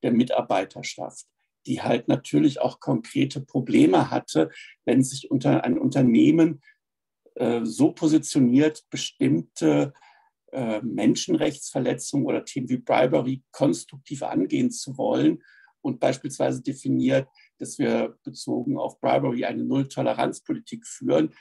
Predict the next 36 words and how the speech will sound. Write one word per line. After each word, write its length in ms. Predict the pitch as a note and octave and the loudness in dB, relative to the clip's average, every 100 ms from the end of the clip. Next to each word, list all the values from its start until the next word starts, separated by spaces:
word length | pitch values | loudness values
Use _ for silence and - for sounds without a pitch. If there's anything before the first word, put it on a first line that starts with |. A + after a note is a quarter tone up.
| - - - | -20 -20 -4
aber 240 | C#3 C3+ | -2 0
natürlich 640 | D3+ D3+ - D3+ C#3+ C#3 - | 0 -2 -6 -8 -8 -8 -12
viele 220 | E3+ D#3+ | -6 -4
Mitarbeitende 760 | F3+ - C3+ C3+ C3 - C#3 C3+ | -4 -4 -4 -2 -4 -4 -6 -4
im 120 | C3+ | -2
Außendienst 720 | C#3 F#3 - - - - - B2+ | -2 -2 -6 -8 -6 -6 -6 -4
hat, 260 | - - _ _ _ - | -4 -6 _ _ _ -8
deren 340 | C#3 C3+ - - | -4 -2 -2 0
alltäglich 640 | D#3 - E3 D3 D3 - | -2 -2 -6 -6 -10 -6
Business 440 | F3 E3+ - C#3+ | -4 -4 -4 -6
es 180 | D3+ - | -8 -8
ist, 320 | - D3+ - _ _ _ - - | -2 -2 -2 _ _ _ -16 -4
äh, 280 | C#3 C3+ C3+ - _ - | 0 2 0 -6 _ -8
einen 220 | C#3+ C#3 | -2 0
Container 520 | C#3 D3+ C#3+ D3 E3 E3+ | 0 -2 0 0 2 2
durch 220 | C#3 - | -2 -2
den 140 | D#3 | -6
Zoll 280 | C#3 C3+ C#3 | -4 -4 -6
zu 140 | - - | -8 -16
kriegen, 360 | - - - | -14 -8 -4
indem 320 | - D3 - D3 | -2 0 0 -2
sie 120 | D3 | -2
dem 180 | - - | -4 -6
Typen 340 | D#3 - - | -8 -6 -4
am 140 | - | -4
Zoll 320 | - - C2+ C2+ | -4 -4 -2 -2
halt 180 | D2 D#2+ | -4 -2
mal 180 | D#2 | -4
eben 380 | B1+ B1+ D2+ - _ | -4 -2 -2 -2 _
fünfzig 560 | - D3+ C#3 - C#3 - | -14 -10 -10 -10 -10 -8
Franken 400 | E3+ F#3 A3+ F#3 | -6 -4 -4 -2
in 140 | D3 | -2
die 140 | C3 B2+ | -2 -6
Hand 260 | A#2 - _ - | -8 -8 _ -16
drücken, 540 | - - - - - - | -16 -14 -12 -12 -14 -10
ja. 280 | - C#3+ | -4 -4